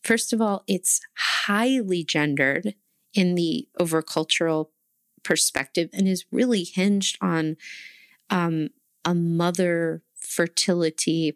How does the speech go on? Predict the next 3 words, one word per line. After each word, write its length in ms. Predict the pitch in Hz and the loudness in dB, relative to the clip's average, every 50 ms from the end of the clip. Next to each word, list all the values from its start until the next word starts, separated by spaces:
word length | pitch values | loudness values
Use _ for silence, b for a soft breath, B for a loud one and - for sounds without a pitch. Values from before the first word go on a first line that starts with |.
| _ - | _ -8
pregnancy, 1120 | - - 170 165 160 160 175 170 170 170 165 - - - 160 156 151 151 151 151 156 - b b b b b b b b b - | -4 -2 -2 -2 0 0 0 0 0 0 0 -2 0 0 2 2 2 0 0 -2 -4 -6 b b b b b b b b b -2
um, 400 | 175 170 160 160 156 151 151 - - - | -2 0 0 0 -2 -4 -4 -6 -4 -2
cisgendered 1400 | - - - - - - 165 160 - - - - - - - 165 170 165 156 160 151 147 147 139 147 151 175 | 0 0 2 2 2 2 2 2 0 0 -2 -2 -2 -2 0 0 2 0 0 0 0 0 0 -2 -4 -8 -14